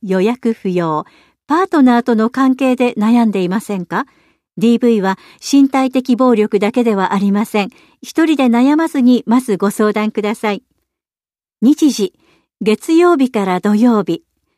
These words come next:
第一、第三、第五月曜日、祝休日の場合は翌日を除きます。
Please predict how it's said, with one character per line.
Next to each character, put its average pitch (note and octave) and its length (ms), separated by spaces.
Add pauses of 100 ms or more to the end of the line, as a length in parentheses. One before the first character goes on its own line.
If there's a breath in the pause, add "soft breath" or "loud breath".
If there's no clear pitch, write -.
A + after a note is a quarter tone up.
(420)
第 B3 320
一、 C4 380
第 G#3+ 240
三、 G#3+ 400
第 A3+ 300
五 A3 160
月 A3 300
曜 G3+ 260
日、 E3+ 180 (240)
祝 - 240
休 E4 200
日 C4 260
の G3 100
場 G3 180
合 G3 100
は F#3 180
翌 A3+ 360
日 A#3 380 (160)
を C4 220
除 F#3 320
き D#3+ 100
ま D#3+ 140
す。 - 160